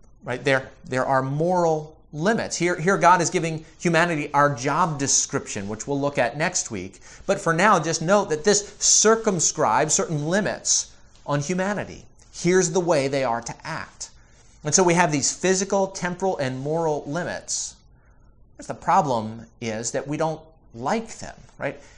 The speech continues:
H-, how often do I think there's just not enough time? Or, "I, I wish it would not take so long to drive from here to there." Now, that doesn't happen as much here in Champaign-Urbana, but, you know, when you, when you live in a, a big city like Philly or Chicago or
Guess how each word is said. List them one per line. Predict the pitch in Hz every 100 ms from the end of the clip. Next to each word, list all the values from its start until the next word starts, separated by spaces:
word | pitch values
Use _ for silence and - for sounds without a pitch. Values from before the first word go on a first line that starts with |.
| - -
H-, | -
how | 208 208
often | 220 214 165
do | 160
I | 151
think | 147 170 170
there's | 190 160
just | - 220 180
not | 190 202
enough | 180 170 170 -
time? | - 175 160 127 87 85 - - - - - - _ _ _ -
Or, | 147 151 -
"I, | 156 -
I | 202
wish | 233 -
it | 208
would | 170 170
not | 175
take | - 185
so | - 175
long | 147 139
to | 147
drive | 135 160 160
from | 156 139
here | - 170 151 147
to | 147 127
there." | 139 107
Now, | 113 147
that | 156
doesn't | 139 127
happen | 139 131 120
as | 110 120
much | 113 - - - -
here | 135
in | 117
Champaign-Urbana, | - 120 113 113 104 110 110 101 98 123
but, | 113 110 -
you | 139
know, | 120
when | 123
you, | - 131
when | 131
you | 131
live | 165 143
in | 139
a, | 117 -
a |
big | 120 147
city | - 180 147 120
like | 107 107
Philly | - - - 151 147 143 139
or | 110
Chicago | 104 107 - 147 147 147 139 139
or | 107 101